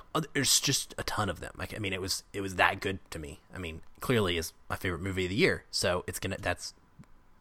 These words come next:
that's why. The one that I, I settled on, though, is the one that I feel best summarizes the story as a whole. And we haven't even talked about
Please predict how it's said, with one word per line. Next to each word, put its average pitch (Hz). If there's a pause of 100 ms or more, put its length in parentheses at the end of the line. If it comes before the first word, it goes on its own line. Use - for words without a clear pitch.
that's 80
why. - (1120)
The 127
one 151
that 185
I, 131 (360)
I 110
settled 98
on, - (680)
though, - (680)
is 131
the 127
one 135
that 139
I 117
feel 104
best 101
summarizes 85
the 95
story 90
as 76
a -
whole. - (760)
And 110
we 110
haven't 180
even 151
talked -
about 87